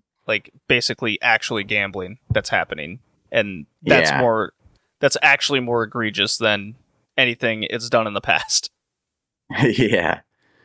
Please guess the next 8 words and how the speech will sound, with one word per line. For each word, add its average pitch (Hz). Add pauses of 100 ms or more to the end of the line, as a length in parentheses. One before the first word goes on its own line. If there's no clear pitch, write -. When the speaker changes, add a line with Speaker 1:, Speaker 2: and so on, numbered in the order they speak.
(140)
Speaker 2:
'Cause 135
you 147
are 156
bringing 135
then 131
real 131
life 120 (360)
financial 127